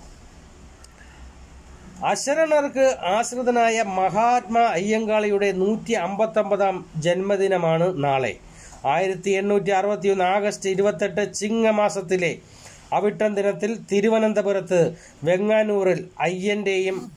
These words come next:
മാലയുടെയും മകനായി കാളി ജനിച്ചു.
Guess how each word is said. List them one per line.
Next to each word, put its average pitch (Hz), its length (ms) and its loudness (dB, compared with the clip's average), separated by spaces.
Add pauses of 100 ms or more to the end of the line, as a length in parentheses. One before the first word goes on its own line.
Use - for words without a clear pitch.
മാലയുടെയും 180 800 0
മകനായി 170 560 0 (380)
കാളി 185 240 0
ജനിച്ചു. 185 600 0